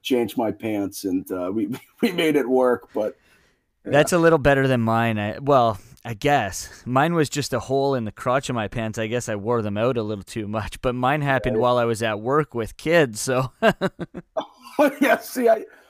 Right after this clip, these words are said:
Speaker 1: I did that at school too. I don't know, man. I, I wear my, I just wear whatever I can until they rip. That's how I operate. And, uh,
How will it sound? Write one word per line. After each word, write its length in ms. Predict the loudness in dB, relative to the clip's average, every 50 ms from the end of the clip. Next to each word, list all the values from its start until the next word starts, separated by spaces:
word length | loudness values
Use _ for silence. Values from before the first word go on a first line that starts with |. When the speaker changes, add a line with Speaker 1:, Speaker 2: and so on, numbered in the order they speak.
| -6 -4 -2
Speaker 1:
I 100 | -4 -4
did 220 | -4 -6 -4 -2
that 120 | -2 -2 -2
at 120 | -4 -6
school 420 | -8 -20 -18 -12 -6 -4 -4 -4
too. 300 | -4 -6 -6 -4 -4 0
I 140 | 2 2 2
don't 120 | 2 0 -4
know, 140 | -6 -8
man. 200 | -10 -12 -12 -6
I, 120 | -6 -6 -6
I 160 | -6 -8 -8
wear 240 | -8 -8 -8 -8 -6
my, 240 | -6 -8 -10 -10 -12 -16 _ -8
I 100 | -8 -8
just 260 | -6 -8 -14 -14 -12
wear 340 | -8 -4 -2 -2 -2 -2 -4
whatever 400 | -6 -6 -4 -2 -2 0 0 -2
I 60 | -4
can 260 | -4 -6 -8 -8 -8 -8
until 240 | -10 -12 -12 -12
they 120 | -12 -12 -12
rip. 280 | -14 -16 -16 -18 _ _ -12
That's 180 | -12 -12 -8 -6
how 180 | -6 -6 -6
I 100 | -6 -6
operate. 480 | -8 -8 -10 -8 -8 -8 -8 -8 -8 -10 _ _ _ _ _ _ _ -8
And, 400 | -2 0 0 2 2 0 0 0
uh, 260 | -2 0 0 -2 -4